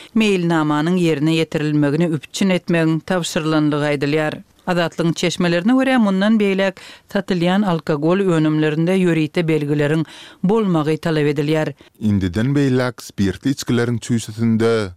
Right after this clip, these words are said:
Speaker 2: plus ýigirme bir nysany hukman bolmaly edilip, telekeçilere ýörite nakleykalary ýelmemek tapşyryldy. Sewda azyk tenagyty tarapyndan her dänesini bäş manatdan satyn alyp satylýan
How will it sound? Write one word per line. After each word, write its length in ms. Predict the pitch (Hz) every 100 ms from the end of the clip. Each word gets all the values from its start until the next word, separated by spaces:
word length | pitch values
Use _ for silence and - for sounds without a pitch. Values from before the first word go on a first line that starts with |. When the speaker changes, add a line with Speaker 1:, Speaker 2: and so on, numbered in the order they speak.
| _
Speaker 2:
plus 420 | 107 123 135 -
ýigirme 400 | 104 104 101 90
bir 200 | 101 92 - -
nysany 580 | 98 - 95 87 101 120 -
hukman 520 | 120 - 98 123 120
bolmaly 460 | 123 113 92 92
edilip, 320 | 104 113 117 113 - -
telekeçilere 840 | 107 98 87 98 - 92 98 120 123
ýörite 480 | 101 123 165 135
nakleykalary 680 | 127 117 113 120 - 117 117
ýelmemek 640 | 117 107 135 139 120 90 -
tapşyryldy. 880 | 90 87 98 92 92 90 98 95 85 _ _
Sewda 520 | 107 101 90 98 113 -
azyk 380 | 98 87 101 -
tenagyty 500 | 147 143 135 117 -
tarapyndan 800 | 135 127 - 120 110 107 110 101 - _
her 280 | 120 139
dänesini 800 | 127 135 127 107 - 107 117 101
bäş 300 | 95 120 131
manatdan 480 | 135 120 101 117 117
satyn 280 | 127 110 -
alyp 240 | 95 107 - - _
satylýan 640 | 107 101 95 87 104 113